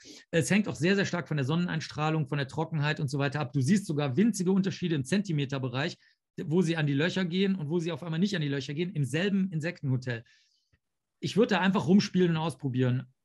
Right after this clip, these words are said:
Es gibt Insektenhotels, gerade mit gebo-, zerbrochenem Schilf, da gehen die teilweise gar nicht dran. Aber da gehen wieder andere Tiere rein. Also meinetwegen jetzt Ohrpitcher im Garten oder sowas. Deswegen einfach rumspielen und ausprobieren. Aber grundsätzlich finde ich die Insektenhotels total geil, weil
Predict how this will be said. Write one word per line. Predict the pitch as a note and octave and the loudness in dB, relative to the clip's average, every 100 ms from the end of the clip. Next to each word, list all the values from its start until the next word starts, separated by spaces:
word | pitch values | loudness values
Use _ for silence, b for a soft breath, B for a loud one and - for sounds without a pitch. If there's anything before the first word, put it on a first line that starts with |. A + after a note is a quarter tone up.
| - | -10
Es | C3 | -6
gibt | - F#3+ | -4 -2
Insektenhotels, | A3 D#3+ F#3+ F3+ F3+ F3+ F3+ | 0 2 2 2 2 2 0
gerade | C#3 F3 F3 | 0 0 0
mit | D#3+ - | -2 -4
gebo-, | C3+ E3 | -6 -6
zerbrochenem | - C3+ C#3 F#3+ E3 | -4 0 0 2 2
Schilf, | C3 E3+ G#3+ G#3+ | 2 4 2 2
da | E3 | -4
gehen | D3 F#3 | 0 2
die | E3 | 2
teilweise | D#3 D#3 C#3+ B2 | 0 -2 -2 0
gar | D3+ | 2
nicht | F#3+ C3 | 2 0
dran. | B2+ A#2+ D#3+ F#3+ _ _ _ _ _ _ | -4 -4 -4 -6 _ _ _ _ _ _
Aber | D#3 | -4
da | D#3+ | 0
gehen | D3+ F#3 | 4 4
wieder | D#3 | 4
andere | F3 F3+ C3 | 4 2 0
Tiere | C#3+ C3 A#2 | -2 -2 -2
rein. | A2 A2 A2 B B B | -6 -8 -10 B B B
Also | - C3+ C3+ C3+ C3+ | -2 2 2 2 -2
meinetwegen | D3 D3+ D#3 D3+ | -2 0 2 2
jetzt | C3+ C3+ | 2 2
Ohrpitcher | - E3+ E3+ D#3 D#3+ C3+ | 2 -2 2 0 2 -2
im | C3+ | 0
Garten | B2+ B2+ C3+ A#2+ | 0 0 -2 -4
oder | A#2+ A#2 | -6 -6
sowas. | A2+ A#2 C#3+ - b b b _ _ _ | -4 -2 -2 -6 b b b _ _ _
Deswegen | - F#3+ - E3+ F#3 F3 F#3 - | -4 -2 0 2 4 2 0 -2
einfach | D3+ F#3+ F#3+ C3 | 0 2 0 0
rumspielen | F#3 - - E3 D#3+ | 2 2 0 0 0
und | |
ausprobieren. | D#3 D#3+ - C#3+ C#3 | -2 -6 -6 -2 0
Aber | C3 | 2
grundsätzlich | B2+ F#3+ G3 F#3+ F#3 - | 2 2 2 0 -4 -2
finde | F3+ | -2
ich | E3 | -2
die | D#3+ | -4
Insektenhotels | C#3 D#3 D3+ B2+ C#3+ C3 | -2 -4 -6 -4 -6 -6
total | B2+ - C#3+ C#3+ | -10 -4 -2 0
geil, | C3+ C#3 D3+ | 2 2 0
weil | C3+ C#3 C#3 | -2 -2 -4